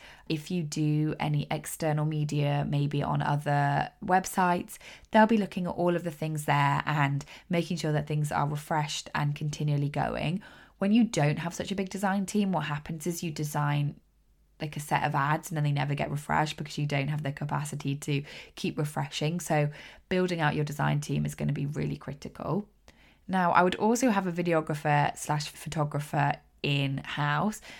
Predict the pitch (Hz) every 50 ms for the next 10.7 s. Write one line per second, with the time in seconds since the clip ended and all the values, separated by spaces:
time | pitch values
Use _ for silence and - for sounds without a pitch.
0 | - - - - 180 180 180 - 202 202 220 220 214 - - 156 156 156 147 -
1 | 156 151 147 147 147 - 156 147 151 151 147 147 147 143 143 143 143 143 147 -
2 | - - - - - 160 147 147 151 - - - 156 175 180 - - - - -
3 | - - _ - 185 170 - 156 160 - 202 196 196 190 - 170 156 156 151 160
4 | 160 156 151 - 143 139 143 - 143 143 151 160 165 - - - - 151 - -
5 | - 170 160 151 156 156 156 151 151 147 143 143 - 135 135 135 143 143 147 151
6 | 147 147 151 143 143 - 143 147 147 147 - - - 147 - - 165 170 175 170
7 | 160 147 - - 151 170 175 - - 185 - 190 - 175 160 156 151 - 190 170
8 | 151 147 147 139 147 - 165 160 156 - - 160 156 147 - 156 147 147 147 147
9 | 147 - 151 147 147 151 151 151 165 160 156 - - 147 147 147 - 147 147 151
10 | 143 143 143 156 156 - - 147 147 - 151 147 147 147